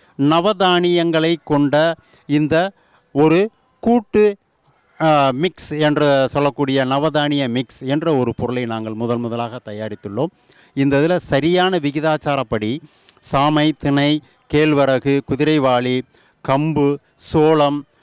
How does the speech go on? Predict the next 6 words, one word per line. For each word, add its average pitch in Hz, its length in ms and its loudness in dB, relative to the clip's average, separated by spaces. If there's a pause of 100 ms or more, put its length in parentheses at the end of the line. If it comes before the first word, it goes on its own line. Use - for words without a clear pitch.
(180)
ஆ, 131 440 0
என்ற 175 560 0
இந்த 143 600 0
சிறுதானியங்களை 139 840 -2 (200)
சரியான 160 560 0
விகிதாச்சாரப்படி 131 1200 -4